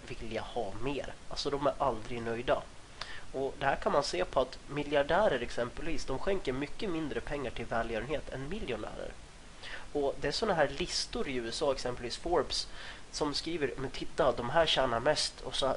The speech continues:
du ligger liksom på plats trettiofem. Du tjänar bara trettiofem miljarder det här året. "Ja, men då vill jag ju ligga på plats, eh, tio. Då bo-, vill jag ju tjäna tre hundra miljarder. Så inte fan ska jag skänka några pengar." Alltså, såna här ekonomiska listor, exempelvis då,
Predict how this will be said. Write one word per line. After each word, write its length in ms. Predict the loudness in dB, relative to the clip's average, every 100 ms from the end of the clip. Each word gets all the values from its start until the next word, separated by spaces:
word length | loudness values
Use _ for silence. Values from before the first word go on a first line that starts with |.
| 0
du 120 | -2
ligger 280 | 0 2 2
liksom 300 | 2 0 0
på 100 | -2
plats 320 | 2 2 2
trettiofem. 600 | -2 -2 0 6 6 6 -6 -8 -4
Du 100 | 0
tjänar 400 | 4 4 6 4
bara 360 | 6 6 6 4
trettiofem 600 | 2 2 2 8 8 8
miljarder 420 | 4 2 2 2
det 100 | 4
här 160 | 4 6
året. 160 | 4 2
"Ja, 100 | -2
men 120 | 0
då 80 | 0
vill 140 | 2
jag 120 | 2
ju 80 | 2
ligga 240 | 0 0
på 100 | 0
plats, 380 | 2 2 2 0
eh, 140 | 2 2
tio. 400 | 0 4 6 6 2 -6 -4
Då 60 | -2
bo-, 160 | -2
vill 160 | -2 0
jag 80 | 2
ju 60 |
tjäna 360 | 4 2 2 -2 0 0
tre 240 | 4 4 4
hundra 200 | 2 0
miljarder. 400 | 2 0 0 -6 -8 -8
Så 120 | -2
inte 140 | -2 2
fan 200 | 2 2
ska 140 | 2
jag 80 | 2
skänka 300 | 4 2 -2
några 160 | -2 -4
pengar." 380 | -4 -6 -8 -10 -12 -4
Alltså, 240 | -2 2 0 0
såna 200 | -4 4
här 100 | 6
ekonomiska 720 | 6 2 0 0 0 0 0
listor, 540 | -2 0 -2 -2 -4 -4 -6
exempelvis 640 | -2 0 0 0 -2 -2
då, 100 | -2